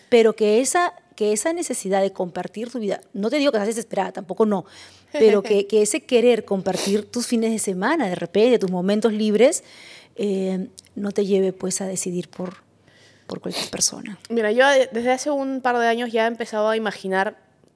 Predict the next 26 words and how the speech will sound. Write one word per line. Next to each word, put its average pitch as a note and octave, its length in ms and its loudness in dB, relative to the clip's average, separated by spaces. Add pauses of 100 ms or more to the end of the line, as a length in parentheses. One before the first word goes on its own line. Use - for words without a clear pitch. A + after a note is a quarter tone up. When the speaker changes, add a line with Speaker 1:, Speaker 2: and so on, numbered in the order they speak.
Speaker 2:
todos D4 240 2
imaginan B3+ 320 -4
su B3+ 100 -12
futuro, G#3 340 0
¿no? F3+ 220 -8 (320)
Speaker 1:
Sí. - 140 -12
Speaker 2:
Yo A#3 100 4
empiezo C#4+ 240 2
a D#4+ 40 0
imaginar A#3+ 360 0
mi C4 140 2
vejez, A3+ 440 0
o A3+ 60 -14
sea, A3+ 120 -2
cuando G#3+ 180 -2
ya A3+ 100 -2
sea C4+ 160 0
una C4+ 180 0
viejita, A#3+ 400 -4
una B3+ 120 -4
abuelita, A3+ 500 -2
y A3+ 80 -4
me G#3+ 80 -2
imagino F#3+ 320 -6
Speaker 1:
Ujú. - 80 -10
Speaker 2:
sola. A3+ 420 4